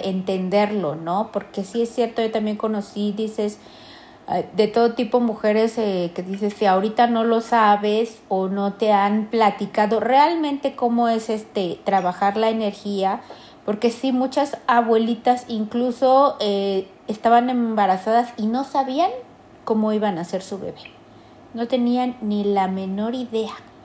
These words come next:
Así me llegaron a contar unas que decía, "Pues es que yo, el, del primero,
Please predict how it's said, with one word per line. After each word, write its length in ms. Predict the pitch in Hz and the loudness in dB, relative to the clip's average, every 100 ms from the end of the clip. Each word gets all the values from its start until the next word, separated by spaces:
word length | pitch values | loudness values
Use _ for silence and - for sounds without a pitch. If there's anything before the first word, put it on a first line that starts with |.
| - - - - - - | -20 -20 -20 -20 -20 -16
Así 220 | 196 233 | -8 -2
me 140 | 240 247 | -2 0
llegaron 420 | 226 220 226 226 | 2 2 0 -2
a 80 | 214 | -2
contar 560 | 190 185 - 190 196 - | -2 -2 0 0 0 -4
unas 360 | 208 208 208 | -4 -4 -6
que 340 | - 202 185 180 | -6 -4 -2 -2
decía, 300 | 185 220 214 | -4 -4 -2
"Pues 140 | 247 | -2
es 60 | 247 | -2
que 120 | 277 | -2
yo, 80 | 262 - | -2 0
el, 240 | 233 233 - | 0 0 0
del 220 | 214 214 | -2 0
primero, 520 | 220 233 269 320 427 | 0 0 2 2 2